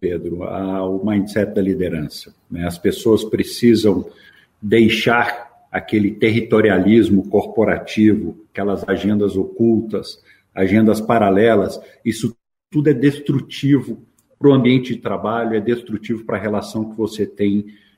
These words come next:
é, com o seu cliente. As pessoas precisam entender que elas vão ser promovidas não é pela quantidade de funcionários que ela tem, é pela quantidade de pessoas que ela ajuda,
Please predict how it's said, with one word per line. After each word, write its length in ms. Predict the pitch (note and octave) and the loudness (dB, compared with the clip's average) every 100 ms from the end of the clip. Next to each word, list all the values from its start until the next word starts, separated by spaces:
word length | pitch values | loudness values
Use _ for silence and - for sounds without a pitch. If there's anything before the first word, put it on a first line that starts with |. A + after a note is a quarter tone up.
| - | -8
é, 220 | G#2+ G#2 | 0 0
com 220 | G2 G#2+ | 2 0
o 40 | G#2 | 2
seu 220 | - G#2 | 2 0
cliente. 500 | G#2+ F#2+ E2 D#2 - | 2 -2 -2 -4 -10
As 80 | - | -6
pessoas 400 | A2 F#2 C3 B2+ | -2 2 2 0
precisam 320 | - B2 B2 | -2 -2 2
entender 800 | A#2+ A#2+ G2 G2 B2 A#2+ - - _ _ _ _ _ | 2 2 2 4 4 4 2 -10 _ _ _ _ _
que 140 | - A#2 | 0 4
elas 240 | A#2 G#2 | 4 4
vão 160 | A#2+ A#2+ | 2 2
ser 320 | - A2+ - | 2 0 2
promovidas 760 | A2+ G#2 G2 A2 B2+ G#2 G2+ | 0 2 2 4 4 4 2
não 120 | G2+ A#2 | 2 -2
é 60 | |
pela 220 | A#2 A#2 | -2 -4
quantidade 580 | A2 A2+ G#2+ G#2+ G#2+ G#2+ | -4 -4 -6 -4 -2 -2
de 60 | G#2 | -4
funcionários 640 | - G2+ G#2+ G2+ G2+ G2 | -8 -6 -4 -2 -2 -4
que 120 | - | -6
ela 140 | G#2 F#2 | -4 -4
tem, 220 | - A2 | -4 -6
é 40 | |
pela 200 | A2 A2 | -2 -4
quantidade 520 | G#2 G#2 G2 G#2 G#2 G2 | -2 -4 -4 -2 -2 -2
de 60 | - | -6
pessoas 360 | F#2+ G#2+ G2+ | -4 -2 -2
que 80 | - | 0
ela 140 | G2+ | 0
ajuda, 540 | F#2 E2 F2+ F2 D#2+ | 0 0 -2 -2 -6